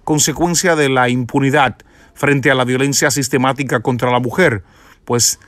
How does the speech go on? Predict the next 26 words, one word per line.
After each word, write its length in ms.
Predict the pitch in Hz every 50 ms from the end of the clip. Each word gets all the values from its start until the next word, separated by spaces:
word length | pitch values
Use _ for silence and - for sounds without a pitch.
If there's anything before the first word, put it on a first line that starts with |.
| _ _ -
de 300 | 120 113 131 135 151 170
hecho, 360 | 151 113 - 127 113 107 - _ - _ _
es 180 | - 117 - -
un 140 | 160 143 117
paso 520 | 165 156 151 - - 156 147 143 131 120 - - _ _ _
último 640 | 170 185 190 175 139 - 143 123 123 123 127 123 117 - _ _ _
a 140 | - 104 110
una 320 | 123 143 160 160 151 139 131
escala 400 | 117 - - - 151 139 135 131
de 100 | 143 147
violencia 560 | 139 135 131 139 143 139 - - 151 135 117
que 160 | - 139 123
no 320 | 123 131 139 143 143 143
es 120 | 143 131 123
denunciada 760 | - 131 120 120 120 - - 160 165 147 131 117 117 107 104 - - - - _ -
por 200 | - 139 143 147
la 80 | 151 143
víctima 580 | 147 151 131 117 143 139 135 139 139 139 - -
o 160 | 143 131 110
por 180 | - 127 120
su 140 | 113 - 139
entorno, 580 | 123 117 110 - 170 160 135 120 113 104 101 - - - - - -
o 120 | - 123 123
si 200 | - 123 117 123
es 100 | 123 117
denunciada, 720 | 147 151 151 156 147 - - 170 147 127 117 135 127 113